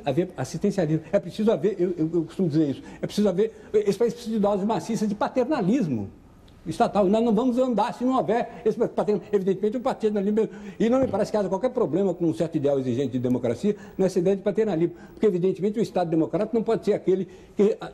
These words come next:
que, a, apenas reage à capacidade diferencial de pressão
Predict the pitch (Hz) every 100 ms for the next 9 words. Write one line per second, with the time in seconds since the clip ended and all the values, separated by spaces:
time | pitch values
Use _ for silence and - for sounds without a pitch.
0 | - - - 175 160 - - - - 156
1 | 165 - - - 151 208 214 - 208 180
2 | 202 139 120 104 - - - 170 180 175
3 | 190 165 175 196 180 175 170 160 175 -
4 | 180